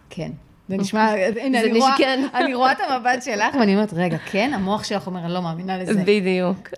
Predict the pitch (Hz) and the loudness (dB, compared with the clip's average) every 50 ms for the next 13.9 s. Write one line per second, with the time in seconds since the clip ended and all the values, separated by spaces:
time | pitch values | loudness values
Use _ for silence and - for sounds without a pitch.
0 | - 269 294 285 262 202 190 170 175 185 180 220 247 311 339 - 196 151 - - | 2 4 4 6 4 4 2 2 2 2 2 2 2 2 2 0 -2 -2 -2 -6
1 | - - - - _ _ - 175 170 175 175 170 - 185 - - 175 190 214 220 | -16 -20 -20 -20 _ _ -8 -4 -4 -4 -4 -4 -6 -8 -8 -6 -6 -4 -2 -2
2 | 208 233 226 247 285 302 294 - 196 - 170 - - 185 - 202 196 196 196 208 | 0 0 0 0 0 -2 -2 -6 -6 -6 -6 -6 -6 -4 0 0 2 2 2 2
3 | 196 180 185 208 143 - 294 311 277 - - 185 - - 175 - 208 220 233 214 | 0 0 -2 -2 -2 0 0 0 -2 -2 -6 -8 -6 -6 -6 -2 0 2 2 2
4 | 240 233 233 226 214 226 254 311 330 277 196 170 175 165 - - 190 208 240 - | 2 2 2 4 4 4 4 4 4 2 0 -2 -4 -4 0 2 4 4 4 2
5 | - 262 208 175 175 160 170 170 170 180 185 202 165 165 151 - - 160 170 170 | 2 0 2 2 4 4 4 4 4 4 2 2 2 2 -2 -2 -2 -2 0 2
6 | 175 165 - - - 196 185 196 214 226 220 - - - - - - - - - | 2 0 0 0 0 0 0 0 0 -2 -6 -10 -20 -20 -20 -20 -20 -20 -20 -18
7 | - - - 190 185 180 - - - 180 175 190 - - - - - 247 233 - | -10 -6 -4 -2 -2 -4 -6 -8 -6 -6 -6 -6 -8 -12 -12 -8 -6 -6 -6 -6
8 | - - 170 165 165 160 160 160 165 165 165 - - - 190 220 269 277 214 170 | -6 -6 -2 -2 0 0 -2 -2 -4 -6 -6 -8 -8 -8 -6 -6 -4 -4 -4 -4
9 | 165 190 202 196 185 190 196 196 196 254 262 247 214 185 185 180 - 226 240 - | -4 -4 -4 -4 -4 -4 -2 -2 -2 -2 -2 -4 -4 -4 -2 0 0 0 0 -2
10 | - 208 196 196 208 202 233 214 196 185 170 - 196 185 175 - - 262 285 302 | -2 -4 -4 -4 -4 -4 -4 -4 -4 -4 -4 -4 -6 -6 -6 -6 -2 -2 0 2
11 | 285 233 208 - - 175 160 185 - - - _ - - _ _ - 180 180 175 | 2 0 0 -2 -2 -4 -4 -4 -6 -12 -20 _ -20 -20 _ _ -8 -6 -6 -4
12 | - 220 233 254 269 269 269 269 269 247 240 - - _ _ - 320 339 - - | -2 -2 -2 0 0 0 0 0 -2 -2 -4 -12 -20 _ _ 0 0 0 0 -4
13 | 185 165 170 - 160 160 165 - - - _ - 202 196 208 202 208 | -8 -8 -8 -8 -12 -12 -14 -16 -20 -14 _ -8 -6 -6 -4 -6 -8